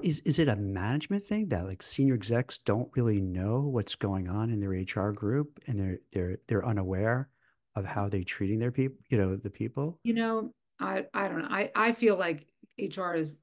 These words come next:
Speaker 2: should be such an important function within an organization. Um, the C E O should have a very strong relationship with it. Um, they should, they should know what's going on. I, I think it's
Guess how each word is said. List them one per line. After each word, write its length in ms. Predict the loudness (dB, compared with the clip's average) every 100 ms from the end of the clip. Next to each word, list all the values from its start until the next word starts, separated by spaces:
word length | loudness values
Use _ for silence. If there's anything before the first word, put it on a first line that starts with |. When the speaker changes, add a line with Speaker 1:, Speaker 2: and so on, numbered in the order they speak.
| -12
Speaker 2:
should 360 | -8 -6 -4 -2
be 260 | 0 0
such 300 | -4 -6 -6
an 80 | -4
important 560 | -4 -6 -8 -6 -6 -8 _
function 480 | -8 -6 -6 -4 -4
within 240 | -6 -8 -8
an 120 | -4
organization. 960 | -2 0 0 0 -2 -4 -6 -6 -6 -8 -20 -20 -16
Um, 380 | -10 -6 -6 -6
the 80 | -8
C 360 | -6 -4 -4
E 40 | -4
O 160 | -6
should 340 | -8 -8 -8 -8 -14 -14
have 260 | -10 -10
a 60 | -8
very 280 | -6 -4 -4
strong 360 | -6 -6 -4
relationship 680 | -2 -2 -2 -2 -6 -6 -6
with 140 | -4
it. 240 | -2 -4 -6 _ -20 _ -12
Um, 420 | -10 -4 -4 -4
they 180 | 0 0
should, 280 | -2 -10 -6
they 160 | -4
should 220 | -4 -6
know 200 | -4 -2
what's 280 | 0 0 -2
going 340 | -2 2 4 2
on. 440 | 2 0 -2 -6 -10 -18 -2
I, 160 | 0 2
I 80 | 2
think 160 | 2
it's 200 | 2 -8